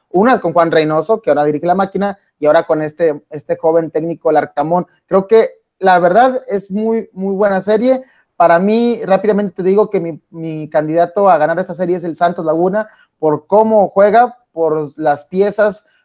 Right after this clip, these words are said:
por su técnico que también, eh, eh, mi, eh, este, Almada, ah, yo no entiendo cómo le hace Santos, eh, Borjón, para poder, eh, reforzarse con lo peorcito o los, o los jugadores que no son tan buenos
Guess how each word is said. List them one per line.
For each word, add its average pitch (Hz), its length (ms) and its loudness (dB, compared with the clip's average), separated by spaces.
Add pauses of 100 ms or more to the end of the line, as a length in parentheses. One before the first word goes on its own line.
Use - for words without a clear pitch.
(100)
por 165 200 2
su 160 140 -6
técnico 196 460 0
que 190 80 -2
también, 170 680 0
eh, 151 260 -2
eh, 151 80 -4
mi, 156 120 -8 (100)
eh, 147 220 -6
este, 180 420 -2
Almada, 165 680 2 (240)
ah, 190 640 2
yo 165 160 -2
no 214 80 0
entiendo 214 340 -2
cómo 220 220 -2
le 220 80 0
hace 202 140 -4
Santos, 202 380 -4 (340)
eh, 180 80 -8
Borjón, 190 440 -2 (240)
para 165 320 2
poder, 180 640 2
eh, 170 120 0
reforzarse 170 640 -4
con 185 340 -4 (220)
lo 165 340 0
peorcito 190 760 2
o 185 140 4
los, 170 380 2
o 170 100 2
los 160 140 -2
jugadores 190 340 -2
que 214 80 -8
no 202 60 -6
son 220 140 -8
tan 202 200 -4
buenos 214 400 0